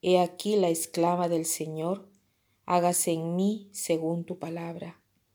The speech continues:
Y recordémonos, recordemos que nada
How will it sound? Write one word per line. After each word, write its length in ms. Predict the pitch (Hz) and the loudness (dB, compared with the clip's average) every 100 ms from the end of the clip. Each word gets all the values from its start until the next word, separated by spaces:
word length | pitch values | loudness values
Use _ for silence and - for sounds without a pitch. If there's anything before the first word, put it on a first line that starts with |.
| _ _ _ _ _ _ _ _ _ | _ _ _ _ _ _ _ _ _
Y 140 | 202 180 | 2 4
recordémonos, 1080 | 185 185 180 175 185 190 196 202 226 - - | 4 4 2 4 2 4 2 2 -2 -6 -8
recordemos 960 | 185 175 175 175 202 165 165 165 - _ _ _ _ _ - | -2 0 2 4 4 4 -2 -6 -12 _ _ _ _ _ -4
que 140 | 170 | -2
nada 680 | 170 175 202 208 214 254 | 0 2 4 4 2 0